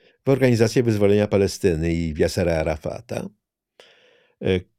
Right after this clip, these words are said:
to była organizacja świecka, lewicująca wręcz. Dla Hamasu, jak się rzekło, e, no, byli to apostaci,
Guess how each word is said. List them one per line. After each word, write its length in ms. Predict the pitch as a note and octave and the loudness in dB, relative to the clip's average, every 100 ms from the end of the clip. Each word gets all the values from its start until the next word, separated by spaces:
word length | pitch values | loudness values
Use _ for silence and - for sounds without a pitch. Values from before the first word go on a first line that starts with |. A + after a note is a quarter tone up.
| _ _ _ | _ _ _
to 100 | G2 | -2
była 200 | F#2 G2 | 2 2
organizacja 880 | F2+ F#2 F2+ D#2 F#2 - F2+ D#2 - _ _ _ _ _ _ - | 2 0 0 0 0 -2 -6 -6 -8 _ _ _ _ _ _ -10
świecka, 840 | - - G2+ G#2 - - C3 D3 - _ _ | -4 2 2 2 -4 -2 -2 -2 -10 _ _
lewicująca 1040 | - D2+ E2+ E2 E2 D2+ F2+ G#2+ A2+ - B2+ | -4 -4 -4 -8 -6 -2 2 2 0 -2 -2
wręcz. 760 | C3+ B2+ C3+ E3 F#3 - - _ _ _ _ _ _ _ - | 0 -2 -2 -8 -8 -10 -12 _ _ _ _ _ _ _ -2
Dla 180 | G#2 | 0
Hamasu, 500 | G2+ A2 G2+ G#2+ - | 2 2 2 0 0
jak 140 | F#2+ E2+ | -2 -2
się 180 | B2+ A2+ | -4 -2
rzekło, 540 | G2 F2+ - D#2 D2+ _ _ _ _ _ - | -2 -2 -2 -4 -6 _ _ _ _ _ -10
e, 460 | - E2 - - G#3 | -8 -6 -6 -8 -6
no, 320 | G#2 G2+ - - - - - - - - | -4 -4 -8 -14 -20 -20 -20 -20 -20 -16
byli 280 | - F#2+ | -10 -6
to 80 | - | -4
apostaci, 760 | A2+ D3 - F#3 E3 - - | -2 -2 0 0 0 -2 -14